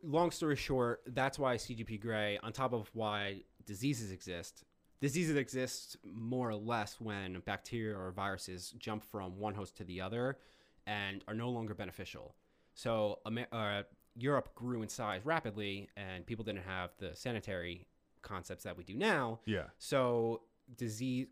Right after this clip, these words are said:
Speaker 1: like, there, there would just be pigs in the street, and so does bacteria jump from the pigs.
Speaker 2: People also shit and pissed in the street.
Speaker 1: Yeah, exactly. So, uh, and because Europe was exposed to disease, they became immune to disease, immunity theory, or,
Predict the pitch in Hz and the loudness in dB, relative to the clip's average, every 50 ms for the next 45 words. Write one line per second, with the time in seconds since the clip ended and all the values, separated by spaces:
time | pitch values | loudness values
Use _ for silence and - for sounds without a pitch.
0 | - 110 110 120 117 110 104 - _ - 120 120 117 101 - 131 131 113 104 - | -8 -10 -4 -2 -2 -2 -2 -2 _ 2 2 2 2 0 0 0 0 0 -4 -8
1 | 95 87 - - - 117 104 - 107 95 - - - - - 147 139 107 87 - | -4 4 4 4 4 4 -2 -2 -6 -8 -8 -8 -8 -4 -2 0 0 0 -2 -6
2 | - _ _ _ _ _ _ - 101 104 98 92 90 90 - - - 113 98 90 | -12 _ _ _ _ _ _ -10 -8 -6 -6 -6 -8 -10 -10 -6 -2 -2 0 0
3 | 87 92 95 87 - - _ _ _ _ _ - - _ _ _ _ _ _ - | -2 -4 -6 -8 -8 -16 _ _ _ _ _ -20 -20 _ _ _ _ _ _ -12
4 | - 87 87 - - 95 90 87 85 - 90 85 - - 101 95 90 92 85 - | -10 -10 -10 -8 -8 -8 -8 -8 -8 -8 -10 -12 -10 -10 -8 -8 -8 -10 -10 -4
5 | - - - 143 113 117 110 107 104 - 95 80 - - - - - - - - | 4 8 8 8 10 10 10 10 8 8 4 0 0 -2 -2 -2 -2 -4 -4 -2
6 | - - 110 101 - - 82 - - - 90 80 - - - 71 71 67 - - | 0 2 2 2 2 0 2 2 4 4 4 0 -2 -6 -12 -12 -12 -12 -8 -4
7 | 151 123 143 135 104 87 104 117 135 123 110 - - 87 69 - - - 123 113 | 0 2 4 4 4 2 0 2 4 4 2 2 0 -6 -8 -6 -4 -2 0 0
8 | 107 101 104 - - _ - 117 113 - _ - - 107 104 95 92 - - - | 0 0 -2 -4 -10 _ -14 -14 -14 -14 _ -14 -10 -8 -6 -6 -6 -8 -10 -14
9 | - _ _ _ - 123 113 110 110 - - - 175 175 160 - 131 117 110 101 | -20 _ _ _ -10 -8 -6 -6 -8 -6 0 4 4 4 4 4 0 0 0 0
10 | - 110 98 - 87 - - 92 90 87 - 90 82 82 82 82 76 78 80 - | -4 -6 -8 -10 -12 -10 -8 -8 -8 -8 -8 -10 -10 -10 -12 -12 -12 -12 -12 -14
11 | - _ _ _ _ _ - 87 85 87 - 92 87 87 110 127 131 113 - 95 | -18 _ _ _ _ _ -16 -14 -12 -10 -8 -8 -6 -4 -2 -2 -2 -2 -4 -8
12 | 82 80 - - 57 50 - - - - - - - 104 107 123 120 104 90 82 | -12 -12 -14 -14 -16 -16 -14 -16 -16 -16 -18 -16 -10 -6 -4 -2 -2 -4 -4 -8
13 | - - - - - _ - - 101 87 87 87 - | -12 -14 -16 -16 -16 _ -10 -10 -8 -8 -8 -10 -12